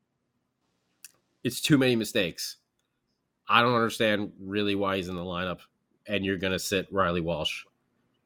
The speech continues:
'Cause I looked, it said P K, Nico, and Tatar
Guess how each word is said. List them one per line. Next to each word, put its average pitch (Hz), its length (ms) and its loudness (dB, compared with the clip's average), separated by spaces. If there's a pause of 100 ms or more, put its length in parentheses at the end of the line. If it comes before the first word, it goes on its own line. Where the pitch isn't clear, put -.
'Cause 98 100 0
I 107 60 8
looked, 233 840 10
it 117 120 -6
said 160 260 2
P 214 180 -4
K, 202 540 2
Nico, 160 880 2 (500)
and 131 280 0
Tatar 101 760 -2